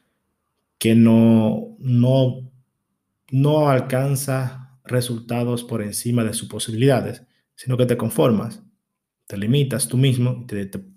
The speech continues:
te, en tu subconsciente te pones, "Yo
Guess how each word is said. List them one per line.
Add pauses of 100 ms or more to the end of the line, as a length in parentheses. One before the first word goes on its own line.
(220)
te,
en
tu
subconsciente (460)
te
pones, (800)
"Yo